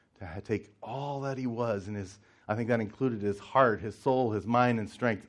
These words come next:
all of it, with all of his might, he wanted to give glory to God. And how interesting.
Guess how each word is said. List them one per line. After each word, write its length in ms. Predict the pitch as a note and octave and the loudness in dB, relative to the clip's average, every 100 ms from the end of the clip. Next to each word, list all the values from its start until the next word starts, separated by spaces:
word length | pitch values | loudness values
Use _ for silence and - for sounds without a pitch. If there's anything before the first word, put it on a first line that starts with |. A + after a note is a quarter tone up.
| - | 0
all 300 | B2+ C#3+ C#3+ | 8 8 8
of 140 | G#2 | 4
it, 100 | G2+ | 0
with 160 | F#2+ G2 - | -4 -6 4
all 380 | C3 D#3 D#3+ | 10 12 12
of 100 | D#3 | 10
his 180 | C#3 B2 | 6 2
might, 460 | A#2+ A#2+ A#2 A2+ - _ _ _ _ _ _ | 2 2 2 -2 -10 _ _ _ _ _ _
he 140 | A2 | -6
wanted 400 | G#2 G#2 G#2 F2 | 0 0 0 -2
to 260 | G2+ F#2+ F2+ _ _ | -6 -6 -8 _ _
give 420 | G#2 G#2 F#2 F2+ | 0 0 0 -6
glory 560 | G#2 A2 A2 A2 G2+ F#2 | 0 4 6 4 2 0
to 160 | - | -8
God. 480 | F2 F#2 F2 E2 D#2+ D2+ _ _ _ _ _ _ _ _ _ | -4 -2 -2 -2 -6 -14 _ _ _ _ _ _ _ _ _
And 100 | A2 | 2
how 160 | B2 C#3 | 6 8
interesting. 540 | D3+ C#3 G#2+ F#2+ F2+ | 6 2 0 -2 -10